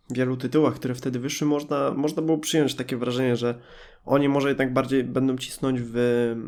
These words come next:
w telefony. No i faktycznie powstała niedawno gra, e, Pokémon Masters, która okazała się ogromnym, ogromnym rozczarowaniem. Ja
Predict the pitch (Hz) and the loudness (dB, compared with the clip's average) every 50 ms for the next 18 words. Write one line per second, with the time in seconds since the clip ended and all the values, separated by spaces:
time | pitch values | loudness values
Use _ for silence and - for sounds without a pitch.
0 | - - - _ _ - - - - - - _ - - 135 151 151 156 143 127 | -12 -14 -18 _ _ -20 -20 -20 -20 -20 -20 _ -4 -2 0 0 2 2 2 4
1 | 139 165 175 - - _ - - - - - - - - _ _ _ - 170 208 | 4 2 2 0 -8 _ -20 -20 -20 -20 -20 -20 -20 -20 _ _ _ 0 2 2
2 | 262 269 - 247 - - 165 - - 139 127 139 131 - - 156 147 143 147 143 | 2 2 0 0 0 0 0 0 0 -2 -2 -2 -2 2 4 6 6 6 6 4
3 | 139 131 123 131 135 127 135 131 131 131 127 127 113 - - - 120 117 113 113 | 4 2 2 2 0 2 2 4 4 4 4 4 2 0 0 -2 -2 -2 -2 -4
4 | - - - _ - - - - - 151 143 143 139 139 139 143 135 - - 147 | -8 -12 -18 _ -20 -20 -16 -10 -6 -6 -2 0 2 4 4 4 4 4 2 2
5 | 147 170 - - - - - _ _ _ - - - - 143 139 135 135 135 135 | 2 2 0 -4 -6 -10 -16 _ _ _ -20 -14 -8 -4 -2 0 2 4 4 4
6 | 131 110 - - - _ _ _ - - - 127 147 151 143 - - 151 - 139 | 4 2 0 -2 -6 _ _ _ -14 -12 -6 -2 -2 -2 0 -2 -4 -4 -2 -2
7 | 139 131 127 156 151 165 165 165 156 147 135 135 127 120 120 117 - - - 135 | -2 2 6 10 12 12 12 12 12 10 10 8 6 4 2 0 -2 -4 -4 -2
8 | 143 151 143 151 151 160 170 165 160 151 151 143 139 135 131 139 135 - - 135 | 0 2 4 6 6 6 6 6 6 6 6 6 4 4 2 2 2 0 0 0
9 | 127 127 123 131 131 127 120 120 120 127 | 2 2 4 4 4 4 4 4 4 2